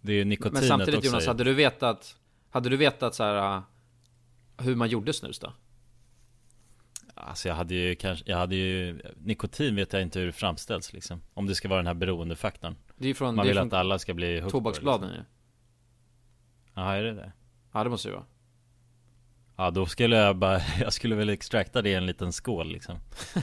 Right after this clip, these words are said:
Speaker 1: Och sen skulle jag hälla ner det i snusbatchen, alltså med tobak bara. Sen skulle jag krydda lite med salt, peppar eller något sånt där.
Speaker 2: <laughs>
Speaker 1: Och sen göra små,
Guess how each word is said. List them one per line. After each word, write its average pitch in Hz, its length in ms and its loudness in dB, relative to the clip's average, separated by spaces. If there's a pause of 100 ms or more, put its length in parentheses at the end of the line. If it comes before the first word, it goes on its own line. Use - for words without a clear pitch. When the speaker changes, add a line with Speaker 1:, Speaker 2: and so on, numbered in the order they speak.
Speaker 1:
Och 107 120 -2
sen 104 160 4
skulle 101 200 2
jag 87 80 4
hälla 95 180 6
ner 101 200 6
det 87 180 4
i 82 100 0
snusbatchen, 98 1040 0
alltså 92 240 -4
med 92 120 -2
tobak 85 420 -4
bara. 82 200 -6 (840)
Sen 101 200 4
skulle 101 200 4
jag 90 80 4
krydda 95 300 2
lite 90 220 0
med 82 200 0
salt, - 540 0
peppar - 360 -4
eller 78 160 -2
något 76 120 -6
sånt - 200 -8
där. - 100 8 (760)
Speaker 2:
<laughs> - 60 4
Speaker 1:
Och - 80 4
sen 120 320 8
göra 110 480 6
små, 113 480 4